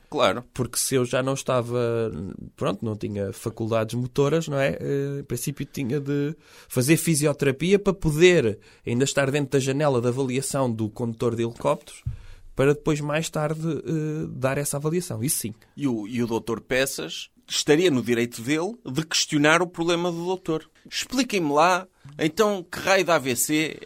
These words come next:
Speaker 1: é que acontece, é que essa
Speaker 2: Exatamente.
Speaker 1: pessoa está a ter, que eu preciso de ir aí de helicóptero?"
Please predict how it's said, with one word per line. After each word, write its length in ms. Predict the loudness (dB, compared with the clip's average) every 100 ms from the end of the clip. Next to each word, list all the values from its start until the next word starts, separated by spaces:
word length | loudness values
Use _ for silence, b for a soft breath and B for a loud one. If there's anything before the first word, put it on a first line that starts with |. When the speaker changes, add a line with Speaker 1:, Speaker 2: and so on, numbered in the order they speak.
| -18 -10
Speaker 1:
é 120 | -10
que 200 | -8 -12
acontece, 680 | -4 -4 0 2 2 0 -6
é 80 | -2
que 60 | 0
essa 100 | 2
Speaker 2:
Exatamente. 260 | 2 2 0
Speaker 1:
pessoa 160 | 0
está 220 | 0 0
a 40 | 0
ter, 200 | 0 -2
que 100 | -2
eu 40 |
preciso 300 | -4 -4 0
de 80 | 2
ir 40 | 4
aí 80 |
de 80 | 4
helicóptero?" 580 | 2 0 -2 -10 -12